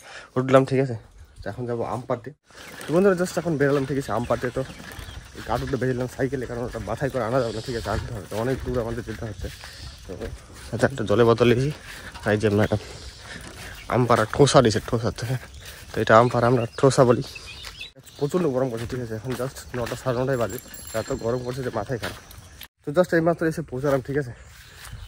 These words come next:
তো আমাদের রাস্তায় অবস্থা খারাপ হয়ে গেলো। ম্যাডাম এখানে হাওয়া খাচ্ছে। এই একটা গাছ আছে এখানটায়, ঠিক আছে? আর এই একটা গাছ আছে এখানটায়। ওই দিকে কয়েকটা গাছ আছে, তো ওখানে যেতে হবে। ম্যাডাম এখন check করছেন কোথায় কোথায় আম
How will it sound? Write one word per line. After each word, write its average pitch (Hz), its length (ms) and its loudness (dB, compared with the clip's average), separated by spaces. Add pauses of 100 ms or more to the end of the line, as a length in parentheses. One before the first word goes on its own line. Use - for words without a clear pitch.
(120)
তো 127 60 -6 (260)
আমাদের 127 300 2
রাস্তায় 143 320 2
অবস্থা 135 260 -2
খারাপ 120 180 -4
হয়ে 113 120 -6
গেলো। 104 120 -4 (600)
ম্যাডাম 110 220 6
এখানে 117 240 4
হাওয়া 113 180 8
খাচ্ছে। 101 220 -2 (220)
এই 131 80 10
একটা 143 200 6
গাছ 123 140 12
আছে 123 140 0
এখানটায়, 120 360 2
ঠিক 117 140 -2
আছে? 139 100 -6 (480)
আর 101 120 -2
এই 131 120 4
একটা 127 180 -2
গাছ 110 160 8
আছে - 140 -6
এখানটায়। 113 260 -6 (300)
ওই 131 140 0
দিকে 147 240 8
কয়েকটা 131 280 6
গাছ 113 120 8
আছে, 135 160 0
তো - 100 6
ওখানে 135 260 2
যেতে 107 160 -6
হবে। 104 140 -2 (600)
ম্যাডাম 117 240 0
এখন 123 200 0
check 135 180 0
করছেন 135 240 0 (720)
কোথায় 120 260 -4
কোথায় 117 240 -2
আম 110 80 2